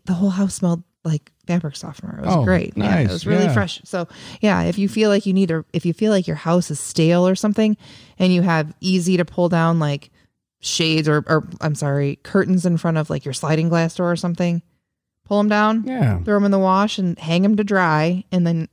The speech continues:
Speaker 1: it kinda freshens your house. Um, wipe down the walls. Number three.
Speaker 2: My office needs that terribly,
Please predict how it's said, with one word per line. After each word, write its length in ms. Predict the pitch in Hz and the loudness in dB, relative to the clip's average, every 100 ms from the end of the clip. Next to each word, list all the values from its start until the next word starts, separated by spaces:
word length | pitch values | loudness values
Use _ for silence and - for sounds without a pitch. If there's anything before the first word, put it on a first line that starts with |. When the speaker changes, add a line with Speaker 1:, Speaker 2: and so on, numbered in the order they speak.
| _ | _
Speaker 1:
it 160 | 185 - _ - | -16 -16 _ -8
kinda 180 | 214 | -6
freshens 360 | 214 226 233 247 | -6 -6 -6 -6
your 100 | 269 | -6
house. 300 | 339 190 - _ _ _ _ _ _ - - | -10 -10 -14 _ _ _ _ _ _ -14 -2
Um, 300 | 196 190 185 | 2 2 2
wipe 260 | 185 240 - | 0 -2 -4
down 220 | 240 214 | 0 2
the 80 | 180 | 0
walls. 760 | 156 160 175 - 170 - - - _ _ _ _ _ _ _ | 0 0 0 -2 -12 -16 -18 -20 _ _ _ _ _ _ _
Number 200 | 170 165 | -2 0
three. 460 | 165 165 175 165 - _ _ _ | 0 2 0 0 -4 _ _ _
Speaker 2:
My 340 | 95 104 98 98 | 2 2 2 2
office 460 | 92 95 90 - | 0 0 -2 -2
needs 240 | 78 76 90 | -2 -4 -4
that 260 | 69 - | -6 -8
terribly, 760 | - 98 62 57 50 50 50 | -10 -8 -6 -8 -12 -16 -16